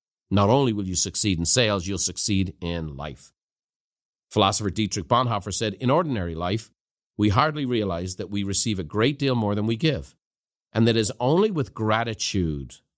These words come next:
that life becomes rich." Boy, I hope that for you. I wish that for you. I pray for you guys all the time. I do.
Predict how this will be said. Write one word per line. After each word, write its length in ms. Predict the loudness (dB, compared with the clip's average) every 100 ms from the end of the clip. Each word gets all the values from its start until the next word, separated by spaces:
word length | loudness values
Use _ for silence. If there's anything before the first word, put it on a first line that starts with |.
| _
that 180 | -8 -4
life 460 | -2 -2 -2 -6 -14 -8
becomes 720 | -8 -6 -6 -6 -6 -8 -10 _
rich." 440 | -18 -16 -12 -14 -14 _ _ _ _ _ _
Boy, 200 | 4 4
I 80 | 4
hope 300 | 0 -4 -6
that 160 | -10 -10
for 220 | -8 -8
you. 200 | -8 -10 -4
I 100 | -2
wish 300 | 0 0 -4
that 180 | -6 -10
for 220 | -6 -4
you. 180 | -2 -4 -8
I 100 | -8
pray 220 | -2 -2
for 140 | 0
you 140 | -2 -2
guys 280 | -2 -4 -4
all 160 | -4
the 80 | -6
time. 300 | -6 -8 -10 _ _ _ _
I 80 | 2
do. 280 | 4 2